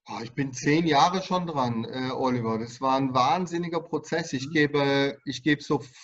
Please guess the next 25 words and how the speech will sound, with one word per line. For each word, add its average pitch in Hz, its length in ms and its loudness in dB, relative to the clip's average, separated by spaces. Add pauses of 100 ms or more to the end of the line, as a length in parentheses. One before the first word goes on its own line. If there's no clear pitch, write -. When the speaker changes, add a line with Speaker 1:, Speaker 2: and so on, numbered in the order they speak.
(120)
Speaker 1:
Fortbildungen 165 680 2
und 143 100 0
Seminare 143 880 4
für, 131 840 0
für 135 200 -2
Professoren. 139 840 -2 (180)
Speaker 2:
Mhm. 151 280 -4 (160)
Speaker 1:
Hab, 147 240 2
äh, 139 180 -2 (480)
hab 139 180 -4
einen 143 100 0
Roman 135 580 4
geschrieben, 180 880 -2 (100)
äh, 135 220 0
Mensch 139 380 0
Professor 156 600 -2
heißt, 165 360 -6 (300)
heißt 151 280 -8
das 156 160 -12
Buch, 170 480 -8
Speaker 2:
Mhm. 143 340 -4 (180)
Speaker 1:
um 151 200 2
nur 190 460 4 (220)
auf 147 180 -4
die, 170 200 -10